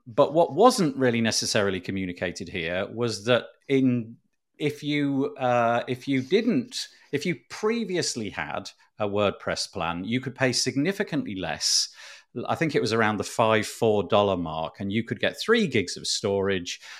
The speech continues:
And as far as memory serves, you, you had no caps on bandwidth. Whereas what this new tier does, it's fifteen dollars, which, you know, in terms of WordPress hosting, isn't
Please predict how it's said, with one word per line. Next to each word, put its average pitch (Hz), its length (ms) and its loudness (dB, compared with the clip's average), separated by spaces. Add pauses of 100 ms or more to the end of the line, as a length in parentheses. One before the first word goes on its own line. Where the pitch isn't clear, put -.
(120)
And 113 140 2
as 110 120 -2
far 160 280 8
as 113 100 2
memory 107 420 4
serves, 92 600 -2
you, 98 140 -6
you 101 180 -2
had 104 160 2
no 110 240 4
caps - 560 -4
on 90 260 -4
bandwidth. 95 640 -4 (420)
Whereas 120 320 6
what 110 320 0
this - 400 2
new 107 300 -2
tier 87 380 0
does, 76 440 -6 (460)
it's 120 220 0
fifteen 139 320 2
dollars, 107 600 -2
which, - 480 -4
you 113 120 -4
know, 160 280 -4
in 110 140 -6
terms 107 240 -2
of 98 80 -6
WordPress 98 380 -4
hosting, 104 380 -4
isn't 101 360 -4